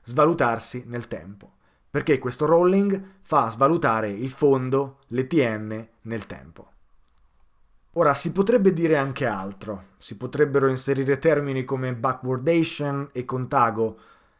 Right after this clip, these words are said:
ma lasciamo perdere perché so già di avervi complicato la vita e questo podcast, anzi questo episodio, si sta allungando, oh, fin troppo. La cosa più importante da capire è che se il vix aumenta, quindi se la volatilità aumenta,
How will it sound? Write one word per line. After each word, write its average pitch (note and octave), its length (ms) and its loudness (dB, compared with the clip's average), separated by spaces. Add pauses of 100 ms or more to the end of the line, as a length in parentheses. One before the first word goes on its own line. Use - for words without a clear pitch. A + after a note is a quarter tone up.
(120)
ma C3+ 100 -2
lasciamo E3 380 2
perdere D#3 480 4
perché B2 420 -2
so C3 180 -4
già C#3+ 200 2
di C3+ 80 0
avervi A#2+ 420 -2
complicato B2 560 -4
la A#2 80 -2
vita C#3 400 0
e B2 140 -4
questo A#2 300 -8
podcast, A#2+ 580 -4
anzi G#2 180 -12
questo A2 220 -8
episodio, B2 560 0 (360)
si - 140 -12
sta - 160 -2
allungando, G#2+ 880 -2 (300)
oh, G#2 200 -6
fin A2 240 -10
troppo. - 460 -16 (680)
La C3 120 -6
cosa G#3+ 240 4
più F3 100 -4
importante D#3+ 360 -2
da C#3 120 0
capire F3+ 460 0
è C3 160 -6
che B2+ 100 -6
se C3+ 180 -4
il C3+ 120 0
vix F#3+ 320 -4
aumenta, B2+ 560 -4
quindi C#3 240 -4
se - 160 -2
la G#3+ 80 4
volatilità C3+ 480 0
aumenta, C#3 640 -2